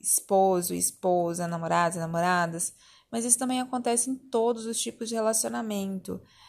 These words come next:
entre pais e filhos, entre amigos, entre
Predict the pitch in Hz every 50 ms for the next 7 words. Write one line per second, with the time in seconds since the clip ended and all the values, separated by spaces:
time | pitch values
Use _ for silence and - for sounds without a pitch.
0 | - - _ _ - 208 208 214 208 220 214 214 - 214 208 202 202 196 202 185
1 | 190 - - - - 208 208 208 214 214 208 208 196 196 185 196 202 202 196 202
2 | 202 190 190 196 185 175 165 170 165 170 185 202 208 202 196 196 196 180 185 196
3 | 190 196 196 - - - - - - - _ _ - - - 190 190 185 - -
4 | 196 190 185 185 185 190 185 -